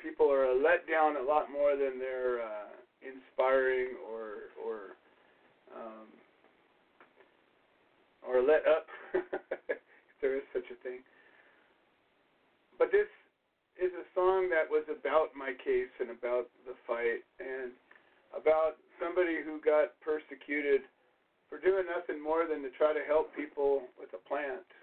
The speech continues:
and, uh, was accused and found guilty by a jury of his peers.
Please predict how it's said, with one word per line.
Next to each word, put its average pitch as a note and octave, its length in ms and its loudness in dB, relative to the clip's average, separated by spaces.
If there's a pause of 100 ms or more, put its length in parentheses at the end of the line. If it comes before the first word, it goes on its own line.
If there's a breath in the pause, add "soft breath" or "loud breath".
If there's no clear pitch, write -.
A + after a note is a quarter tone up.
(680)
and, A#2 340 -12
uh, G#2 180 -12 (600 soft breath)
was C3 160 0
accused F3+ 800 -2
and B2 160 -14
found G3 320 4
guilty G#3 480 -2 (160)
by D3 160 -6
a C3 160 -4
jury E3+ 340 0
of D3+ 80 0
his D3+ 220 -12
peers. E3 400 2